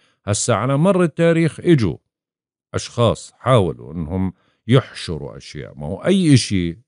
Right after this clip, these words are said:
علم لازم يجي شخص ويحاول يتفزلك في الموضوع على أساس إنه بده يعمل لمسته،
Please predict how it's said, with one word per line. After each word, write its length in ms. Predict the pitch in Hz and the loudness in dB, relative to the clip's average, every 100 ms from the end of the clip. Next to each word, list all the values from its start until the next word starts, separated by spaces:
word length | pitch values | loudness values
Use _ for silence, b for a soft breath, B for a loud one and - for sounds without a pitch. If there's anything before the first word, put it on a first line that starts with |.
| - | -14
علم 520 | 71 113 127 135 135 _ _ _ _ _ | -2 2 4 2 -2 _ _ _ _ _
لازم 380 | 123 147 131 123 | 4 6 6 6
يجي 240 | 139 120 | 6 4
شخص 500 | 107 131 - - - _ _ | 0 -4 -8 -16 -16 _ _
ويحاول 520 | - 95 - 131 127 | -4 -4 0 2 4
يتفزلك 920 | 123 113 - 127 127 113 104 95 104 | 2 0 -2 2 2 2 0 -4 -4
في 80 | - | -2
الموضوع 720 | 104 101 95 95 123 127 117 - | 0 2 0 2 2 4 0 -4
على 100 | - | -14
أساس 280 | 80 101 - | -10 -10 -4
إنه 140 | 107 | -2
بده 180 | 92 85 | -2 0
يعمل 400 | 110 98 98 87 | 0 2 -2 2
لمسته، 600 | 107 131 - 120 127 131 | 2 2 0 -6 0 0